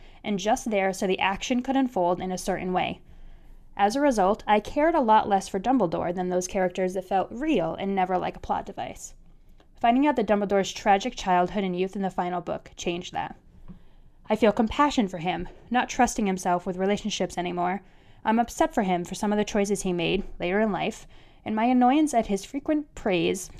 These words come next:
of his own intelligence is tempered by the recognition that wisdom was something he had earned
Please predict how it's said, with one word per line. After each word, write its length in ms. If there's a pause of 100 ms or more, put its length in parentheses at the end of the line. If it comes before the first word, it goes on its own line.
(120)
of 120
his 120
own 140
intelligence 560
is 220
tempered 440
by 140
the 120
recognition 600
that 140
wisdom 440 (400)
was 120
something 420
he 160
had 220 (100)
earned 400